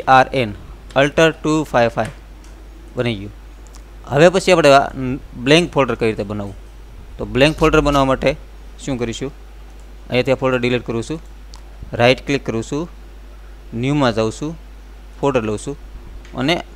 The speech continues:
નામ છે ન્યૂ ફોલ્ડર લખેલું એ કાઢી નાખું છું. ફક્ત તમારે Alter ટુ ફાઇવ ફાઇવ કરવાનું છે અને એન્ટર લગાવી દેવાનું છે. એટલે તમારું અહીંયા વગર નામનું એક ફોલ્ડર પણ બની જશે. હવે મેં અહીંયા સેમ નામના Infotech, Infotech નામના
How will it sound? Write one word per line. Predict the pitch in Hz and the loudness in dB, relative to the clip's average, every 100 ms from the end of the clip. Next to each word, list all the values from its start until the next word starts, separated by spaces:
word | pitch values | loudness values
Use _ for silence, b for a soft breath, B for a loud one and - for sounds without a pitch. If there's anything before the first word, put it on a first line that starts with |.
| 131 | 0
નામ | 131 151 151 | 2 4 0
છે | 135 | -2
ન્યૂ | 131 - | -2 -2
ફોલ્ડર | 127 117 120 | -2 -2 -2
લખેલું | 135 127 | -4 -6
એ | - | 2
કાઢી | 120 107 | 2 2
નાખું | 101 - | -6 -14
છું. | - - | -16 -8
ફક્ત | 143 170 160 | -2 0 4
તમારે | 165 160 143 | 4 6 4
Alter | 147 175 | 2 2
ટુ | 165 160 147 | 0 -2 2
ફાઇવ | 135 127 | 2 2
ફાઇવ | 117 - | -2 -2
કરવાનું | 117 113 | -4 -4
છે | - | -4
અને | 139 | -2
એન્ટર | 123 113 | -2 0
લગાવી | 101 101 | -2 -4
દેવાનું | 104 - | -8 -12
છે. | - - - - - - - - - - | -16 -18 -20 -20 -20 -20 -20 -20 -14 -4
એટલે | 185 135 | 0 2
તમારું | 135 135 143 | 2 2 2
અહીંયા | 165 170 - - - 123 113 107 | 2 -2 -16 -20 -16 -12 -4 0
વગર | 127 156 139 | 4 4 4
નામનું | 131 127 | 2 -2
એક | - | -2
ફોલ્ડર | 127 120 110 | -2 -2 -2
પણ | 123 151 - - - - - | -6 -6 -16 -20 -20 -20 -8
બની | 120 127 107 | -4 -4 -6
જશે. | 107 - B B B | -10 -16 B B B
હવે | 120 147 | 6 6
મેં | 165 | 8
અહીંયા | 175 175 170 - | 8 8 6 2
સેમ | 156 151 | 2 2
નામના | 131 117 113 127 | 0 0 -4 -6
Infotech, | - 156 160 143 | -2 0 0 -2
Infotech | 143 143 135 127 | -4 -4 -2 -2
નામના | 123 139 | -2 -2